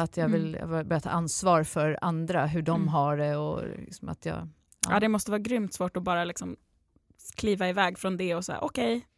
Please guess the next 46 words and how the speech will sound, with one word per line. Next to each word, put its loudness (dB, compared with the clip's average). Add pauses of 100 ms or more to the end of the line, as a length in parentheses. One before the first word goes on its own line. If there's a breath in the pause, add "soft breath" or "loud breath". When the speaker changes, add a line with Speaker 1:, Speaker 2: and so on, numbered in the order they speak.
Speaker 1:
Och -2
kanske 4
börja 8
Speaker 2:
Mm. 0
Speaker 1:
styra 6
och 4
ställa 2
lite -2
med -2
andra. 0
Jag, 2 (520)
också 0
det 0
här 4
att 2 (420)
inte -4
ge 2
order, 8
men 4
vara 8
tydlig 6
vad 8
jag 8
vill 4
och 4
inte 0
vill 4
och, 4 (360 loud breath)
och -2
inte 0
bara 0
säga, 4
"Ja, 4
men 2
det 2
är 6
okej, 0
det -2
är -2
okej", 0
så -6
kanske -2
inte -2
alls 6
är 6
okej. -2